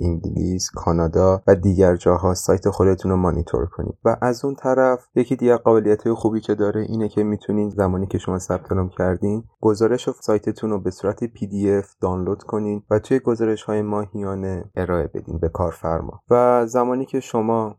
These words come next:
لوکیشن خودتون و مرورگر خودتون رو توی قسمت ابتدایی قبل از اینکه سایت رو وارد کنید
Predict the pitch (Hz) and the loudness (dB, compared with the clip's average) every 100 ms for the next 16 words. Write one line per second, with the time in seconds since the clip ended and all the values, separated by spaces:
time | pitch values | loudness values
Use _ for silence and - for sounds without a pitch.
0 | - 92 90 90 - 107 104 - 92 90 | -6 -6 -2 -4 -2 -2 -2 -2 -2 -2
1 | - 85 85 87 87 87 90 85 85 85 | -4 -6 -4 -2 0 0 -2 -4 -4 -2
2 | 95 101 - 82 87 - 82 82 - _ | -2 -2 -4 -6 -6 -6 -6 -6 -10 _
3 | _ - 101 92 90 90 - - 92 - | _ -2 0 0 -2 -6 -4 -4 -4 -4
4 | 87 - 82 - 85 90 92 92 92 - | -4 -2 -4 -2 -2 -2 -4 -6 -8 -6
5 | - 95 90 87 82 85 - 87 87 | -2 -2 -4 -4 -2 -2 -4 -6 -6